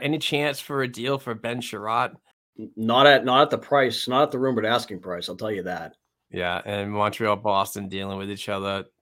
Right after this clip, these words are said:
Speaker 1: normally does not happen.
Speaker 2: I think it's been, what, twenty-one years?
Speaker 1: Probably.
Speaker 2: Something around that, but, uh, Sh-, I mean, Chiarot, he's a good player, um, you know, but he's not, he's not a top pairing guy.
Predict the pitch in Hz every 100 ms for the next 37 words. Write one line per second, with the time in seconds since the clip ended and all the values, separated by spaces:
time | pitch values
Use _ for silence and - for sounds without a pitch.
0 | - 104 101 104 101 95 95 98 98 95
1 | 92 92 - 64 _ _ _ _ - -
2 | - - 120 135 143 135 123 120 107 -
3 | 113 113 117 113 110 110 131 - - -
4 | - 107 98 98 90 90 95 - _ _
5 | - _ - 120 123 120 120 113 113 123
6 | - 107 101 - 107 98 - - 117 107
7 | 101 95 113 117 160 127 101 127 117 107
8 | 101 120 123 - _ _ _ 101 101 98
9 | 95 95 90 - 110 101 98 95 - 110
10 | 101 - _ - 123 123 113 117 117 123
11 | 120 117 113 _ _ _ _ _ _ _
12 | _ - 123 123 120 127 131 131 110 -
13 | 117 117 117 110 98 92 85 92 110